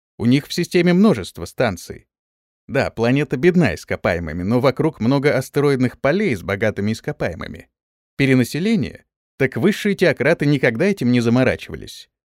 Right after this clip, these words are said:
Ей нет дела до низших слоёв. Они мрут там миллионами. Время у нас есть.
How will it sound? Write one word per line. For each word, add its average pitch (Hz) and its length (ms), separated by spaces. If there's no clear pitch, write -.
Ей 117 220
нет 151 260
дела 98 280
до 95 120
низших 87 340
слоёв. - 500
Они 262 240
мрут 208 300
там 156 160
миллионами. 139 720
Время 202 380
у 175 40
нас 170 220
есть. - 500